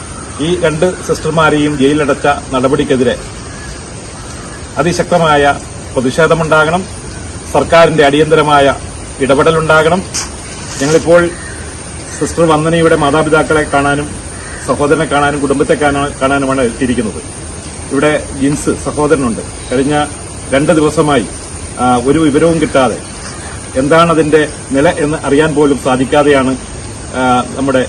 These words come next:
കുടുംബാംഗങ്ങളൊക്കെ ഇവിടെ നിൽക്കുന്നത്. ഇവരെ കാര്യങ്ങൾ, ആ, ചോദിച്ചു മനസ്സിലാക്കാനും ബന്ധപ്പെട്ടവരെ അറിയിക്കാനാണ്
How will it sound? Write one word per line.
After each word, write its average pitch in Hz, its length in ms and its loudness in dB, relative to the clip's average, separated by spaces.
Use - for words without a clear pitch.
കുടുംബാംഗങ്ങളൊക്കെ 151 760 2
ഇവിടെ 123 180 2
നിൽക്കുന്നത്. 104 360 -2
ഇവരെ 160 200 4
കാര്യങ്ങൾ, 156 340 4
ആ, 135 40 2
ചോദിച്ചു 160 260 4
മനസ്സിലാക്കാനും 143 680 0
ബന്ധപ്പെട്ടവരെ 147 520 2
അറിയിക്കാനാണ് 147 520 2